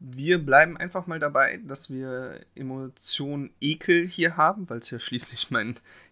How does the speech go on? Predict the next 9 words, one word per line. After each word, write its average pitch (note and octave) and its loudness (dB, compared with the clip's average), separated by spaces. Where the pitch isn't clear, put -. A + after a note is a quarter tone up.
Emotionsserie C#3+ -6
ist - -4
und C3+ -2
ich - -6
<laughs> - -6
finde, C#3 -2
dass, - -4
äh, B2 -12
<laughs> F3 -6